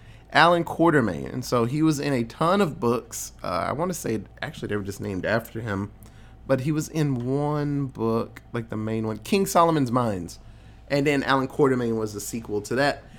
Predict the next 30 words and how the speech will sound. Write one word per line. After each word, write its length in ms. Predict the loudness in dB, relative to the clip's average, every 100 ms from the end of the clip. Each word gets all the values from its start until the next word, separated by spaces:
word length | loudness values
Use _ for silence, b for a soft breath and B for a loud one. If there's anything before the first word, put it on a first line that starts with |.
| B B
Uh, 240 | -4 0 0
he's 340 | 0 2 2
just 340 | 2 0 -2 0
a 280 | 2 4 4
venturer 600 | 2 2 2 2 4 4
and 120 | 2
hunter, 360 | 2 0 0
and 260 | -2 -2 -6
so 240 | -6 -4 0
he's, 220 | -2 0
like, 260 | -4 -4 -12
the 80 |
cool 260 | -10 -6 -4
guy 220 | 0 0
of 160 | 0 0
this 160 | -4 -2
movie. 280 | 0 0 -4 B B B
And 100 | -2
it's 120 | 0
Sean 220 | 2 2 2
Connery, 380 | 2 2 2
so 120 | 0 -2
he's 100 | -4
old 180 | -2 -2
as 80 |
balls. 460 | 0 2 4 2 -4
And 120 | -6
so 200 | 0 0 -2 B B
he's 180 | B 2
retired 720 | 2 2 6 8 8 6 2